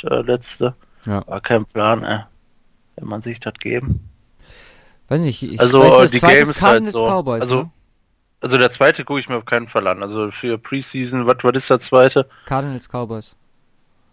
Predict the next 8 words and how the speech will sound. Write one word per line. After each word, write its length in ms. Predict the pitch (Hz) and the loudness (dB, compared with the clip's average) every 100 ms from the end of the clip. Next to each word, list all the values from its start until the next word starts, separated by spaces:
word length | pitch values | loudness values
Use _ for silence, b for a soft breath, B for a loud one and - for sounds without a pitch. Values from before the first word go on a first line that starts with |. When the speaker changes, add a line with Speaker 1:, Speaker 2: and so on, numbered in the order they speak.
| _ _ _ _ _ | _ _ _ _ _
Speaker 1:
Ja, 320 | - 123 110 107 | -8 -6 -6 -6
dafür 300 | 113 - 113 | -10 -12 2
bleibe 220 | 110 104 | 2 2
ich 40 | |
nie 160 | 104 101 | -6 0
wach. 280 | 110 - - B B B | 0 0 -12 B B B
Speaker 2:
<laughs> 280 | B 117 | B -12
Speaker 1:
Ähm, 540 | - - 113 110 107 | -8 -2 -2 -2 -8